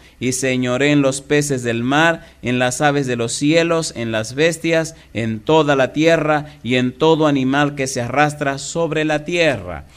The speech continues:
¿Notan ustedes que en los pasajes está envuelta la idea de crear, de creación, hagamos? ¿Sí o no?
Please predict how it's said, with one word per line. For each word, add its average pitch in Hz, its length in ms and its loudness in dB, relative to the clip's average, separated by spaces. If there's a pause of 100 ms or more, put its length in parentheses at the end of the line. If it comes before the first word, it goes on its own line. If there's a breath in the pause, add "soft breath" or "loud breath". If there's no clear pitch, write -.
(240 loud breath)
¿Notan 190 420 0
ustedes 185 540 -4
que 165 300 0
en 143 200 0
los 143 220 -2
pasajes 165 600 -2
está 156 260 -2
envuelta 151 420 0
la 143 100 0
idea 139 340 0
de 139 320 -4
crear, 135 720 0
de 131 220 -2
creación, 135 720 0
hagamos? 135 680 -2
¿Sí 151 200 0
o 151 60 4
no? 135 280 0